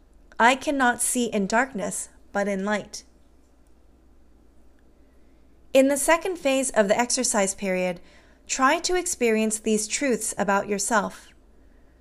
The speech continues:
Concentrate particularly on the experience of strength.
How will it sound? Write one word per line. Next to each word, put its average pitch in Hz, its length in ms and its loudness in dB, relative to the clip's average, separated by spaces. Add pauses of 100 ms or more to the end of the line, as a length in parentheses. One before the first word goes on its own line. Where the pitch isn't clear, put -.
(240)
Concentrate 294 720 0
particularly 220 960 2
on 214 160 4
the 220 100 4
experience 240 640 -2
of 214 160 -2
strength. - 600 -6